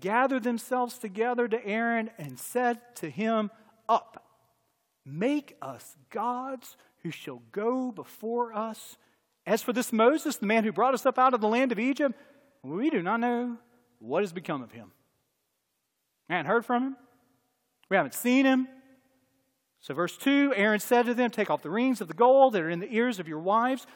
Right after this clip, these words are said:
your sons, and your daughters, and bring them to me." So all the people took off the rings of gold and, that were in their ears and brought them to Aaron. And Aaron received the gold from their hand and fashioned it with a graving tool and made a golden calf.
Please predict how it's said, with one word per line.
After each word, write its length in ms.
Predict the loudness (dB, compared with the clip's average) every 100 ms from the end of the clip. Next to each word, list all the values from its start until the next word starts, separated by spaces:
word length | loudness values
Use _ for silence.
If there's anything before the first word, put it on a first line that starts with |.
| -16
your 60 | -4
sons, 360 | 4 4 4
and 80 | -2
your 120 | -2
daughters, 340 | 2 4 2 -4
and 100 | -4
bring 280 | -2 0
them 160 | 0 -2
to 240 | -2 -2
me." 200 | -2 -6 -14 _ _
So 180 | -10 -6 0
all 240 | 2 2
the 100 | -2
people 280 | -8 -8 -6
took 240 | -4 0
off 140 | 0 -2
the 120 | -8
rings 280 | -4 -4 -4
of 100 | 0
gold 340 | 4 4 4
and, 140 | -2 -10 -18 _ -4
that 240 | -2 -2
were 280 | -2 -4 -4
in 200 | 0 2
their 200 | 2 -2 -4
ears 400 | 0 2 2 0
and 160 | -12
brought 280 | 0 2 2
them 140 | 0 -6
to 100 | -10 -4
Aaron. 360 | 0 2 2
And 100 | -2 -10 -20 -2
Aaron 260 | 2 2
received 560 | 0 -8 -2 4 4 4
the 60 | 0
gold 420 | 2 0 0 -2
from 200 | -2 -2
their 120 | -6
hand 340 | 0 2 2
and 80 | 0 -10 -18 -4
fashioned 480 | 0 0 -2 -4 -4
it 120 | -6
with 140 | -8
a 60 | -10
graving 640 | -10 0 2 4 2 0
tool 340 | -4 0 0 0 -8
and 160 | -8 0
made 260 | 2 2 0
a 60 |
golden 360 | 2 0 2 -4
calf. 380 | -4 -4 -4